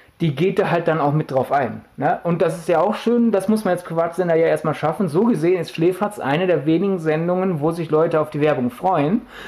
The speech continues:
weil man dann die ganzen frechen Kommentare über das, was bisher gekommen ist, im Film nachholen kann, dann nachschauen kann,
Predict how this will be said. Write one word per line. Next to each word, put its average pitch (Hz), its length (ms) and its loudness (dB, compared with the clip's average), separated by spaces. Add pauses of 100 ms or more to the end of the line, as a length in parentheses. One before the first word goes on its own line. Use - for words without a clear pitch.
(160)
weil 151 160 2
man 202 200 2
dann 147 200 2
die 165 100 -2
ganzen 170 300 0
frechen 180 320 0
Kommentare 180 580 2
über 151 140 2
das, 147 180 0
was 156 140 0
bisher 156 260 0
gekommen 147 480 0
ist, 165 240 -6
im 151 80 -2
Film 165 400 0 (240)
nachholen 160 500 0
kann, 160 400 0 (180)
dann 151 140 0
nachschauen 151 400 0
kann, 156 320 0